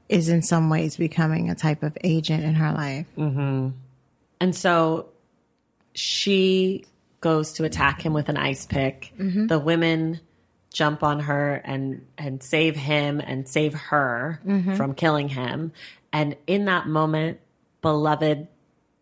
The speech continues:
Speaker 2: disappears, blows up,
Speaker 1: Mm-hmm.
Speaker 2: it falls to pieces. I don't know. She's gone.
Speaker 1: Right.
Speaker 2: The
Speaker 1: The trauma is healed.
Speaker 2: Yeah. So that's kind of, and, and then there's a reconciliation between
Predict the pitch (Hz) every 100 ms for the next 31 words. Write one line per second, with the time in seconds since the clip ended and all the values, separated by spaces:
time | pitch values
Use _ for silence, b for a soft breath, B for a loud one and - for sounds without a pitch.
0 | _ _ _ 151 131 139 151 139 160 208
1 | - - _ _ 147 147 143 139 135 143
2 | _ _ _ _ - 190 196 202 208 _
3 | _ - 156 147 - - - 139 143 151
4 | 151 147 143 131 160 - - 190 151 190
5 | 139 - 190 - _ _ 190 180 156 151
6 | 151 170 190 170 165 160 165 175 156 143
7 | 165 _ _ 165 151 127 - B B B
8 | B - 190 214 226 - 202 190 180 170
9 | - _ _ - 202 208 220 226 247 233
10 | 226 208 190 175 185 175 - 175 165 165
11 | - 165 160 160 - 156 151 151 160